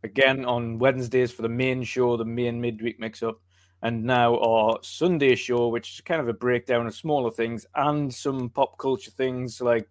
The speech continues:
uh, for instance, uh, we, we spoke on Stranger Things wrap-up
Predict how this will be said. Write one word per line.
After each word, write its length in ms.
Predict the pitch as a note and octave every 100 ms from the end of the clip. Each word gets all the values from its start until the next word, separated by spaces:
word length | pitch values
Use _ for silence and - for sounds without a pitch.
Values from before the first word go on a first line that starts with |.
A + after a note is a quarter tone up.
| -
uh, 260 | A#2+ A2+ A2 _ _ _ _
for 140 | -
instance, 560 | A#2 G#2+ A2+ G2 - - A#2
uh, 180 | A2 G#2+
we, 240 | A2 G#2 -
we 80 | G#2+
spoke 400 | - - C3 A#2+
on 120 | A#2+
Stranger 460 | G#2+ - D3 C3+ A#2+
Things 480 | - C3+ C3 A#2 G#2+
wrap-up 500 | A#2+ C3 B2+ A#2